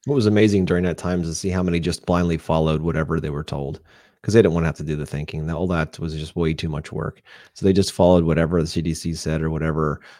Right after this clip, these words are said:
the government said or whatever their, whatever, like, their family was doing. That's what they had to do. And it was so incredible to see how fast that happened. And I feel like so many were looking around like, "You know what?" They snapped a finger. They were doing it. And they're like,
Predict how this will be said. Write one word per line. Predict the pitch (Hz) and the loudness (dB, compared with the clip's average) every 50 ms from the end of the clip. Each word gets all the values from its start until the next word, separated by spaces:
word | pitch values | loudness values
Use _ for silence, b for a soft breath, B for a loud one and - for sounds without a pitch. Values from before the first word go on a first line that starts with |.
| B B | B B
the | - 87 | -12 -2
government | 76 98 87 90 87 78 - | 0 2 2 2 0 0 0
said | - 85 82 82 | -2 -2 0 0
or | 80 | 0
whatever | 80 76 80 78 76 82 80 78 | 0 0 0 0 0 0 -2 -2
their, | 80 78 76 76 76 73 76 80 - _ _ _ - 90 | -2 -2 -2 0 -2 -2 -4 -8 -12 _ _ _ -16 -8
whatever, | 87 87 78 73 64 67 65 - _ _ _ _ - | -4 -4 -2 -2 -4 -4 -8 -10 _ _ _ _ -6
like, | 95 90 - | -6 -6 -4
their | - 78 | -4 -6
family | - - 87 85 82 80 76 | -2 -2 -2 -2 -2 -2 -2
was | 82 80 71 | -4 -6 -4
doing. | - 87 85 85 82 | -4 -4 -2 -2 -2
That's | 80 82 - - | -4 -4 -6 -8
what | 73 - | -8 -6
they | 71 76 | -6 -6
had | 78 69 | -6 -6
to | - 64 | -8 -10
do. | - 69 69 73 85 b b b b b b b - | -10 -10 -10 -10 -12 b b b b b b b -8
And | - 87 87 87 87 82 73 - - | -4 -2 0 0 0 -2 -4 -6 -4
it | - 101 | -4 -2
was | 92 92 87 - | -2 -2 -4 -6
so | - - - - 107 101 101 | -8 -10 -2 0 2 4 4
incredible | 92 90 90 - 87 82 87 - - 76 | 2 2 0 -2 -2 -2 -2 -4 -4 -8
to | 80 | -8
see | - - - 87 78 | -8 -8 -8 -8 -8
how | 69 73 73 | -6 -8 -8
fast | 71 - - 80 76 71 - - - | -10 -8 -6 -6 -6 -6 -8 -10 -10
that | 73 73 76 | -10 -10 -8
happened. | - 78 76 - - 76 73 | -6 -6 -6 -6 -6 -8 -8
And | 73 73 - b b b b | -8 -10 -10 b b b b
I | 92 92 | -6 -2
feel | - 110 95 | 0 2 2
like | 85 82 - | 2 2 0
so | - 98 92 | 0 0 2
many | 90 87 87 90 87 | 2 2 2 2 2
were | 85 82 82 78 76 73 71 - B B B B B - | 0 0 0 0 0 0 -2 -4 B B B B B -2
looking | 98 101 - 101 98 90 | -2 0 2 2 0 2
around | 82 80 82 85 85 90 80 | 2 2 2 2 2 0 0
like, | 78 80 - - | -2 -2 -2 0
"You | 87 | 0
know | 95 101 101 | 2 4 4
what?" | 104 110 127 127 - _ _ - | 6 6 4 2 0 _ _ -8
They | 90 | -8
snapped | 85 - - 101 98 - - | -8 -4 -2 -2 -2 -2 -2
a | 95 | -8
finger. | - - 110 110 110 104 | -2 0 2 4 4 6
They | 95 92 | 6 6
were | 87 85 | 4 4
doing | 78 101 101 107 110 | 2 4 4 4 2
it. | |
And | 87 | 2
they're | 87 87 | 0 0
like, | 85 80 87 | 0 0 -2